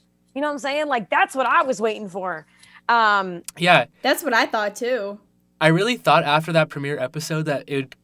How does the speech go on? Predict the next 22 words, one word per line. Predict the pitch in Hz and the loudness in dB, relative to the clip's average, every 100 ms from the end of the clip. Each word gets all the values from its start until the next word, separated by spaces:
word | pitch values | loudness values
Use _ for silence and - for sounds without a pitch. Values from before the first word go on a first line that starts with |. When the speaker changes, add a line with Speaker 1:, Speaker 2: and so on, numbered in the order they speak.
| _ | _
Speaker 2:
that | 151 | 0
would | |
be, | 151 151 | 2 -2
like, | - 147 | -6 -10
a | 147 | -8
continuous | 151 139 156 143 123 | -6 -4 -4 -4 -6
theme | - 156 139 123 | -6 -4 -4 -6
throughout. | 131 131 120 | -6 -4 -4
Like, | 123 | -6
after | 131 127 143 | -6 -6 -6
the | 135 | -6
H | 131 147 | -6 -4
O | |
H | 139 135 | -6 -6
comp, | - 127 | -8 -6
there | 139 | -6
would | 131 | -6
be | |
some | 135 - 139 | -6 -2 -2
kind | 135 139 135 | -2 -4 -4
of | - | -8
twist. | - 147 92 - | -6 -6 -6 -14